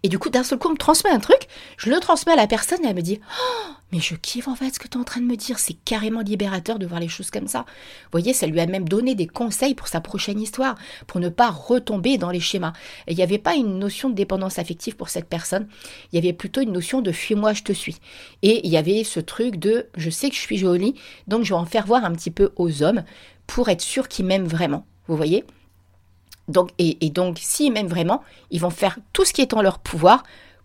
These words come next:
pour me désirer moi. Vous voyez, donc c'est encore un schéma différent. Et là, la dernière fois, il y a eu vraiment, euh, des choses qui sont sorties pour lui donner des clés pour que sa prochaine rencontre, elle ne soit pas dans ce mode de fonctionnement du « fuis-moi, je te suis »,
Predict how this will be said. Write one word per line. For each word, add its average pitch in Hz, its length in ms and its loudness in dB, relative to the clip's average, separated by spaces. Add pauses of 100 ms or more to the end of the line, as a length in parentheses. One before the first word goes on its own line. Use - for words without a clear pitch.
(120)
pour 277 280 4 (340)
me 214 320 6
désirer 202 480 2
moi. 135 200 -6 (220)
Vous 160 60 -6
voyez, 165 260 4
donc 165 160 -6
c'est 160 100 -4
encore 196 300 0
un 214 140 -4
schéma 202 320 -4
différent. 180 420 -10 (440)
Et 185 140 4
là, 214 200 4
la 180 100 2
dernière 160 300 -2
fois, 247 160 0
il 202 40 -8
y - 40 0
a 156 80 0
eu 180 120 -2
vraiment, 190 420 -2
euh, 147 160 -2
des 156 180 -6
choses 233 180 -8
qui - 100 -8
sont - 140 -6
sorties 170 400 -6
pour 170 180 -4
lui 160 240 -4 (100)
donner 254 420 4
des 165 160 2
clés 190 340 -2 (400)
pour - 100 -14
que 190 80 -2
sa 156 160 0
prochaine 240 520 0
rencontre, 185 500 -2 (540)
elle 190 200 4
ne 185 100 0
soit 403 360 0
pas 254 180 6
dans 170 200 -2
ce - 160 -2
mode 185 240 2
de 185 100 4
fonctionnement 185 540 -4
du « 156 120 -6
fuis-moi, 226 480 0
je - 120 -4
te - 80 -2
suis », - 260 -2